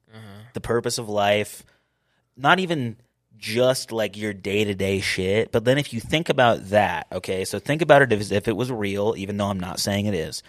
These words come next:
Speaker 2: Think about if it was. The Holocaust, nine eleven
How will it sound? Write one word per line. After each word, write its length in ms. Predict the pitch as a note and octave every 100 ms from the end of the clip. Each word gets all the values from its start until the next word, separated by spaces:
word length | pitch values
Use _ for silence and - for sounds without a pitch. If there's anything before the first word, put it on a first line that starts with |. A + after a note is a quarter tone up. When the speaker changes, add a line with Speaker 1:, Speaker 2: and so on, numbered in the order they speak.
| - -
Speaker 2:
Think 200 | D3 D3
about 180 | C3+ A2+
if 80 |
it 60 | G2
was. 340 | F2 E2+ - - _ _ _ _ _ _ _ _
The 160 | - A#2+
Holocaust, 880 | B2+ D3+ B2 G2+ F2 E2 - - - _ _ _ _ _ _ _ _ _
nine 320 | A2 A2 C#3
eleven 500 | C3 B2+ C3 G2+ F2